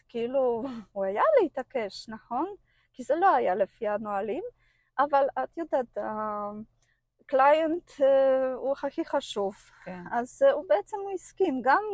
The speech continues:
Speaker 1: כאילו, לגייב היה, הוא היה אדום, הוא היה לו את התעודה של מציל,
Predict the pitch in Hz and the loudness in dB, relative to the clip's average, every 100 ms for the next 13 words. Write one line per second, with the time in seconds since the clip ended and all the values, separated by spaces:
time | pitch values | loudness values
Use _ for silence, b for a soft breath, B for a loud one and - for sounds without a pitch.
0 | 311 - 254 494 370 254 233 226 277 - | -6 -6 -2 0 2 0 -4 -4 -6 -4
1 | 277 240 262 220 233 196 220 285 302 247 | -4 -2 -2 -4 -2 -2 4 4 4 2
2 | 220 208 202 202 - b b b _ 208 | 2 0 -2 -6 -16 b b b _ -12
3 | - 202 107 240 311 277 - 269 - 240 | -10 -6 -4 2 4 2 0 -10 -8 -6
4 | 220 254 - 254 247 254 - - 226 214 | -4 -4 -4 -8 -6 -8 -10 -12 -10 -8